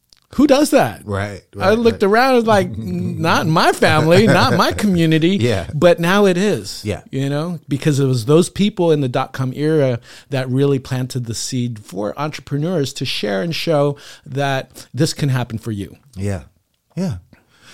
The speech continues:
Speaker 2: That's amazing. Uh, you know, I, um,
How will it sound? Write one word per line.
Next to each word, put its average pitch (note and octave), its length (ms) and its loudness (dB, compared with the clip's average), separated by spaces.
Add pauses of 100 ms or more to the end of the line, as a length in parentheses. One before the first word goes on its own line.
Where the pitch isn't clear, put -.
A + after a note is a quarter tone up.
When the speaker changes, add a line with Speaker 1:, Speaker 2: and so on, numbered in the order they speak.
(120)
Speaker 2:
That's - 200 -2
amazing. C3 400 -2
Uh, C3 180 -4
you D#3+ 140 -2
know, C#3 420 0
I, C#3 680 -2 (200)
um, F#2+ 640 -12